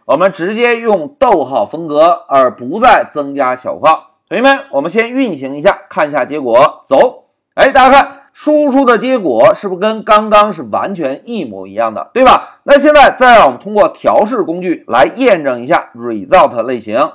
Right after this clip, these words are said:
来，走，哎，断点停到了十四行，我们同样使用F八单步执行。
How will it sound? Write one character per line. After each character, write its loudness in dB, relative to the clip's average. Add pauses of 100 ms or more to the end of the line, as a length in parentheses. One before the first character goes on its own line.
来， 0
走， 0 (580)
哎， -2 (100)
断 6
点 0
停 -12
到 4
了 2
十 -6
四 -4
行， 4 (180)
我 -6
们 -4
同 -4
样 2
使 -12
用 -8
F 0
八 2
单 2
步 -6
执 -12
行。 0